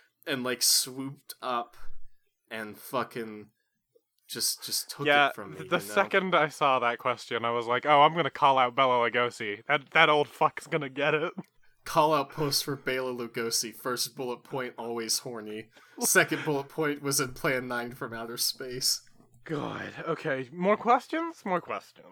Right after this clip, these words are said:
Speaker 1: Y-, yeah, here's another one. This question comes in from at Roswell Writes on Twitter, who says, "Which vampire here glitters in the sun?" And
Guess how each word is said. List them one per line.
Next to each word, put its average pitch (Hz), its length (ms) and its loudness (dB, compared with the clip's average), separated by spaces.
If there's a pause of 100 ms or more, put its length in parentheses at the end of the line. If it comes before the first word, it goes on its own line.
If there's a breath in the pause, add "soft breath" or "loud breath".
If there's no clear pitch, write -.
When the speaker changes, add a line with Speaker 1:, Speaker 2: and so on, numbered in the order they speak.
(180)
Speaker 1:
Y-, 247 80 -16 (500)
yeah, 143 400 0
here's 202 240 0
another 120 320 -4
one. 110 300 -6 (840 soft breath)
This 175 240 2
question 190 420 2
comes 143 300 -4
in 135 160 -4
from 135 260 -4
at 139 260 4
Roswell 127 760 0
Writes 113 560 2
on 101 240 -8
Twitter, 113 360 -2
who 117 120 -8
says, 110 420 0 (720 loud breath)
"Which 220 240 4
vampire 165 760 4
here 127 280 -6
glitters 156 540 0
in 120 140 -8
the 107 100 -8
sun?" 101 640 0 (760 soft breath)
And 143 560 2